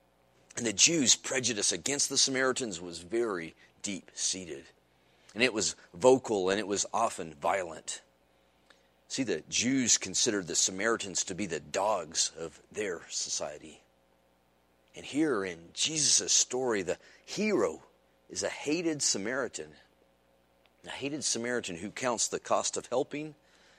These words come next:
and then he pays it. See, he too risks becoming ceremonially unclean, and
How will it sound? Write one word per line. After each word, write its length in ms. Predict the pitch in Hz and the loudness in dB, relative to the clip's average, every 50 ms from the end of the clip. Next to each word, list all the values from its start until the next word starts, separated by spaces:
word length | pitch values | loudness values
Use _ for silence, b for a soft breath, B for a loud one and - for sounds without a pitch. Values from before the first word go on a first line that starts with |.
| b b b b b b b b b b b - | b b b b b b b b b b b -12
and 100 | - 92 | -6 -4
then 100 | 101 110 | -4 -4
he 200 | 101 80 - - - _ _ | -4 -6 -8 -12 -20 _ _
pays 360 | - - - 113 127 - - - | -10 -8 -6 -6 -6 -6 -8 -10
it. 280 | 60 - - - - - - _ _ _ _ _ _ _ _ _ _ _ _ _ _ _ _ _ _ _ _ _ _ _ _ - - | -10 -14 -14 -18 -18 -18 -20 _ _ _ _ _ _ _ _ _ _ _ _ _ _ _ _ _ _ _ _ _ _ _ _ -10 0
See, 160 | - - 143 | 4 4 4
he 140 | 143 202 196 | 4 4 4
too 240 | - - 196 165 98 | 4 4 4 2 2
risks 360 | 90 104 117 - - - - | 6 6 8 8 8 6 6
becoming 500 | 87 85 95 - 107 98 92 87 85 82 | 4 -2 -4 0 0 0 0 0 0 4
ceremonially 1300 | - - 113 110 101 92 92 95 95 90 82 78 82 - - _ _ _ _ _ - 92 92 95 87 | 6 6 6 6 2 0 -2 -2 -2 -2 -2 -4 -4 -6 -8 _ _ _ _ _ -4 0 2 2 2
unclean, 580 | 80 80 80 - - - 87 78 78 80 80 78 | 2 -2 -4 -8 -8 -8 -8 -8 -10 -14 -14 -12
and 160 | 80 82 73 | -12 -12 -12